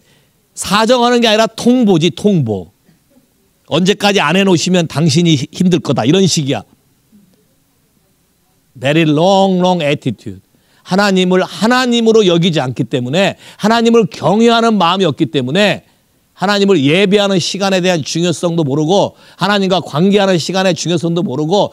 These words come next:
그때그때 상황에 따라서 내 상황만 편하게 해달라는 그런 식의 마음을 드린다는 것이에요. 그런 사람들은 상황이 바뀌어도 바뀌면 다른 이유를 대고 여전히 또 안 나타나요. 동의하셔요?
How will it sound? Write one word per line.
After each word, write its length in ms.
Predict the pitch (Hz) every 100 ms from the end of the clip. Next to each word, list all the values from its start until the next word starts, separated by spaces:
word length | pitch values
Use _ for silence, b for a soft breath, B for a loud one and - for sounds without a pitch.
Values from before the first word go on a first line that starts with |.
| B -
그때그때 600 | 202 - 247 214 - 226
상황에 440 | - 220 233 220
따라서 600 | 190 202 185 160 208 254 B B
내 220 | 131 160 185
상황만 640 | - 220 240 214 220 220
편하게 380 | - 226 233 190
해달라는 580 | 170 170 165 175 185 117 b b _ _ -
그런 360 | 160 202 226
식의 520 | 185 - 170 190 180 147 b b -
마음을 460 | 147 151 156 160 -
드린다는 420 | 143 139 120 107
것이에요. 280 | 95 - - _ _ _ _ _
그런 200 | - 165
사람들은 500 | 180 175 160 185 165
상황이 460 | - 180 202 190 165
바뀌어도 720 | 139 123 160 139 165 101 b b _
바뀌면 480 | - 135 165 175 165
다른 360 | - 156 202 180
이유를 340 | 175 190 165
대고 500 | 143 147 175 175 165 b 131
여전히 320 | 143 156 151
또 180 | 180 127
안 100 | 123
나타나요. 420 | 120 120 110 85 _ _ _ _ _ _ _ _ _ _ _ _ _
동의하셔요? 720 | - 120 170 151 185 180 233